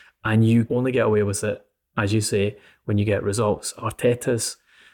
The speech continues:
doesn't have the track record, and he also doesn't have the advantage that Guardiola had when he moved from Barcelona B to the full Barcelona team, which was he brought some players with him from Barcelona B into the first team squad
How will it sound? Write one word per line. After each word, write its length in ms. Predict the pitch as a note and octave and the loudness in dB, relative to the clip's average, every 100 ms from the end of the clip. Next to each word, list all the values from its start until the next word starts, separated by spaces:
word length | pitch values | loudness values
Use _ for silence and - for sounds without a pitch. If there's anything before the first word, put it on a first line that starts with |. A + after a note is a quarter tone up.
| _ _ | _ _
doesn't 300 | C3 A#2+ - | 2 4 2
have 180 | B2 B2+ | -2 -2
the 100 | B2 | -4
track 380 | - A2+ F#2+ - | -2 -2 -2 -4
record, 360 | G#2 G2 G#2 | -6 -4 -6
and 120 | F#2+ G#2+ | -2 0
he 80 | |
also 340 | A2+ C3+ C#3 E3 | 2 2 2 -2
doesn't 280 | C3+ B2 A#2 | -2 -2 -2
have 160 | A#2+ | -2
the 120 | A2 A2 | 0 0
advantage 580 | G#2+ G#2+ A2 - A#2 | 0 -2 -2 -4 -4
that 140 | G#2+ G2 | -2 0
Guardiola 640 | A2 G2+ G#2 G#2 G2 F#2+ | 0 0 0 0 0 -2
had 380 | F#2+ G#2+ F#2+ - _ _ | -2 -2 -2 -6 _ _
when 260 | A2 G#2 G2+ | 0 2 2
he 140 | G#2+ | 0
moved 280 | G#2+ G#2 G2+ | 0 0 -2
from 180 | - G#2 | -4 -2
Barcelona 540 | G#2+ G#2 - G#2 G2 | 0 -2 -2 -2 -2
B 520 | F#2 G#2+ A2 G#2 G2+ _ _ - - _ - | -2 0 2 2 -2 _ _ -20 -20 _ 0
to 480 | A#2 A2 G#2 B2 - _ _ - | 4 6 4 -2 -12 _ _ -4
the 120 | A2+ | -2
full 280 | - A#2 A2 | 0 0 2
Barcelona 600 | G2+ G2+ - A2 A2 A2 | 2 0 0 0 0 0
team, 320 | G#2+ G#2+ F#2+ | -2 -2 -2
which 260 | G2+ - - | -4 -6 2
was 300 | A2+ G#2+ - - - - _ | 2 2 -2 -12 -20 -20 _
he 180 | - A#2 | 0 0
brought 500 | G#2+ A#2+ A#2+ - - | 4 4 4 2 -2
some 280 | - A2+ G2+ | 0 2 2
players 500 | - A2 G#2 G2 - | 2 2 2 0 -2
with 260 | A2 G#2+ A#2+ | -4 -2 -4
him 160 | G2 | -4
from 320 | F#2+ A2 G#2 G#2+ | -2 0 0 0
Barcelona 640 | G2+ G2+ - G2+ G2+ F#2+ | -2 -4 -4 0 0 0
B 320 | G#2+ G2+ F#2+ - | 0 0 0 -2
into 280 | G2+ - | -6 -4
the 100 | G#2 | -6
first 340 | F#2+ G#2 G#2 - | -2 -2 -4 -2
team 200 | G#2 G2 | -2 -2
squad 480 | - A2 G2 F#2+ | -2 -2 0 -2